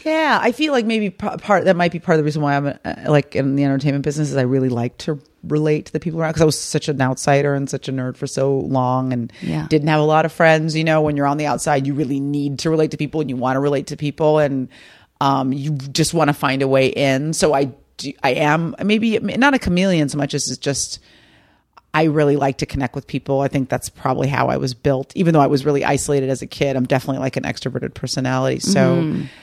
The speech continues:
Speaker 1: um, like, in the clinical sense, you know, where they say, like, introverts are recharged by being alone and extroverts are recharged by connecting with other people. Like, it's really how my brain chemistry works.
Speaker 2: Yeah.
Speaker 1: But, um,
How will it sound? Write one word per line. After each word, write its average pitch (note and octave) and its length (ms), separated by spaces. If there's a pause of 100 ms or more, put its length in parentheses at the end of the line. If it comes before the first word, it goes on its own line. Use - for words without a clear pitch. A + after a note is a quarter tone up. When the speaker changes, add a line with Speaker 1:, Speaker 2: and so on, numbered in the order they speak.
(300)
Speaker 1:
um, C#3 320
like, D#3 180
in - 60
the D#3 80
clinical D3 420
sense, C#3 400
you D3+ 100
know, C3+ 200
where C#3 240
they C#3 100
say, C#3+ 160
like, C#3 300
introverts C#3+ 420
are C#3+ 80
recharged C3 600
by B2+ 380 (760)
being C#3+ 160
alone C3 460
and C3+ 140
extroverts C#3 380
are B2+ 60
recharged C3 480
by B2+ 220
connecting C3 400
with C3 100
other A#2+ 140
people. - 300
Like, - 420 (140)
it's - 200
really C#3+ 140
how C3+ 140
my C3+ 200 (400)
brain C3 220
chemistry D3+ 400
works. A#3+ 500
Speaker 2:
Yeah. D#3 300 (180)
Speaker 1:
But, C#3+ 340
um, C3 640